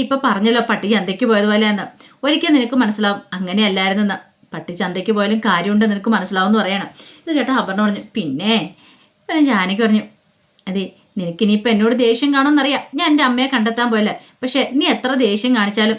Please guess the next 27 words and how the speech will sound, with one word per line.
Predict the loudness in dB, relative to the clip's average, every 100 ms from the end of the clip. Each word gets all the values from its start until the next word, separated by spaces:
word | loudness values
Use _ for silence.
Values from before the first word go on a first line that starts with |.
| -6
എനിക്ക് | -4 0
നിന്നോട് | 2 2 2 0
ദേഷ്യമില്ല, | 2 0 0 -2
നീ | -6 -2
എൻ്റെ | -2 -2
അനുജത്തിയല്ലേ?" | -2 -4 0 0 2
എന്ന് | 0
ചോദിക്കും. | -2 -10 -14 -20 _ -2
"ആ, | 2
അനുജത്തിയോ? | 2 0 -2 -2 -2 -2
ഏത് | -2 0 2
വകയിൽ? | 2 0 -2 -8 _ _ -6
ഹും, | -6 -6 _
നിനക്ക് | -10 -4 2 2
നാണമുണ്ടോ | 4 2 2 2 2
ജാനി | 2 2 0
അങ്ങനെ | 0 -2
പറയാനായിട്ട്? | -2 0 2 2 0 -6 -16 -10 -8
ഈ | -4
പറയുന്ന | -2 0 0 0
അബി | 0 -2 -2
അമലിൻ്റെ | 0 2 2 0 -6 _ -14 -4
ശരിക്കും | -2 0 0
സഹോദരനാണോ? | 2 2 2 2 4 2
അല്ല, | 0 -2 -2
അർത്ഥ | -4 -4 -2
സഹോദരനല്ലേ, | 0 0 2 2 0